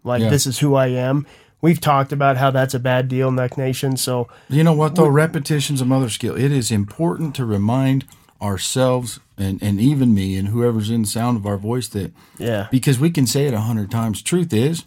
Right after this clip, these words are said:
Speaker 2: we do hold on to those failures in some regard, because when that next opportunity to get back on that horse comes around, that pony comes around,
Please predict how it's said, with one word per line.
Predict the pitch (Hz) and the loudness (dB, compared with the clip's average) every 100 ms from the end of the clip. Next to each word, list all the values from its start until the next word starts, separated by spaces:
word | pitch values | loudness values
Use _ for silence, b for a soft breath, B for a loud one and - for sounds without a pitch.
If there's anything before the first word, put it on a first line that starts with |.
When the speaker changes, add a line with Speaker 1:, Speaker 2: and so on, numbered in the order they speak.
| _ _ _ _ _ _ _ - | _ _ _ _ _ _ _ 0
Speaker 2:
we | 139 156 | 2 2
do | 117 135 | 2 2
hold | 98 98 | 2 -2
on | 104 110 | 0 -2
to | 104 | -2
those | 98 98 | -6 -6
failures | - 104 98 95 98 - | -4 -2 0 -2 -6 0
in | 104 | 0
some | 95 - 127 113 | 2 2 2 2
regard, | 95 95 98 92 80 | 2 -2 -2 -2 -4
because | 98 123 107 | -4 -2 0
when | 113 107 | 2 2
that | 127 90 | 2 0
next | 120 131 104 - | 0 0 -2 -6
opportunity | 117 - 101 120 104 | -6 -6 -4 0 0
to | 98 | -2
get | - - | -6 -4
back | 107 123 120 | -2 -2 -2
on | 117 | 0
that | 110 110 | 0 -2
horse | 117 120 117 | -2 -4 -4
comes | - 120 120 | -2 0 0
around, | 110 120 117 | 0 0 0
that | 107 98 | 0 -2
pony | - 120 120 | -2 0 0
comes | 123 123 117 | 0 -2 0
around, | 120 127 139 | 0 0 0